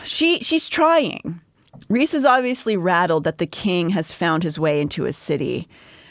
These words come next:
Feyre realizes that he is so shaken that he had killed the Ravens outright when he normally would have kept them for Azriel to interrogate. But yet, he thinks that maybe this is because the king isn't so confident,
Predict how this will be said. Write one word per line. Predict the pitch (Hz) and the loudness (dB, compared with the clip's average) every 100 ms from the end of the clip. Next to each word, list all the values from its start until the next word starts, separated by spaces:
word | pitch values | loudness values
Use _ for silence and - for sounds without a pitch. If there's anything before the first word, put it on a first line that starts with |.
| - _ | -20 _
Feyre | - 214 240 226 | 2 4 6 4
realizes | 208 208 165 175 170 - | 4 4 4 2 -6 0
that | 160 160 | 0 0
he | 185 180 | -2 -2
is | 175 | 0
so | 180 170 | -2 -2
shaken | - 180 185 180 160 | 0 0 0 0 -2
that | 165 - | -4 -4
he | 185 | 0
had | 190 175 | 0 0
killed | - 208 202 | -2 -2 0
the | 170 | 0
Ravens | 160 151 156 147 160 | 0 0 -2 -2 2
outright | 165 165 151 143 | 2 2 -2 -2
when | 151 | -2
he | 175 | 0
normally | 175 160 170 170 | 0 0 0 0
would | 151 147 | -2 -4
have | - | -4
kept | 165 156 | -6 -4
them | 151 | -6
for | 151 147 | -4 -4
Azriel | 135 147 143 135 - | -4 -4 -2 -4 -4
to | 147 | -6
interrogate. | 143 - 143 143 - 113 - - - - - - - | -8 -6 -4 -4 -6 -8 -10 -14 -18 -20 -20 -20 -12
But | - | -2
yet, | 160 151 - - _ _ _ _ _ | 0 0 -4 -16 _ _ _ _ _
he | - | -8
thinks | 180 240 247 240 | 0 0 2 2
that | 214 - | 2 2
maybe | 202 254 233 | 0 2 0
this | 214 | 0
is | 220 208 | -2 -2
because | 202 - 190 175 | -4 -2 -2 -2
the | |
king | 165 190 185 | -2 0 -2
isn't | - 170 180 - | -2 -2 -2 -4
so | - 170 190 | -2 0 0
confident, | - 180 202 131 123 120 - | 0 -2 -2 -2 -6 -6 -12